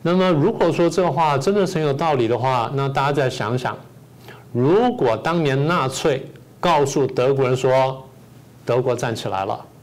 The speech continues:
德国在我纳粹统治下站起来了，在我纳粹领导之下站起来了，那时候德国人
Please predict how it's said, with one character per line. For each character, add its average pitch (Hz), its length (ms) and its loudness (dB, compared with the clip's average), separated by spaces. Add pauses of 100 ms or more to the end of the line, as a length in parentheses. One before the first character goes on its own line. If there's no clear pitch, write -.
(480)
德 160 260 4
国 160 240 2
在 170 160 0
我 143 120 0
纳 156 200 2
粹 147 180 0
统 127 200 -2
治 131 100 -2
下 131 180 0
站 135 280 -2
起 113 140 -4
来 101 160 -2
了， 117 180 -2 (240)
在 180 160 0
我 156 120 2
纳 170 240 2
粹 151 200 0
领 135 160 0
导 127 140 0
之 117 120 -2
下 127 80 2
站 139 180 -2
起 127 120 -4
来 98 100 -2
了， 110 220 -2 (760)
那 160 220 0
时 160 100 0
候 147 80 4
德 147 260 0
国 151 140 0
人 127 320 0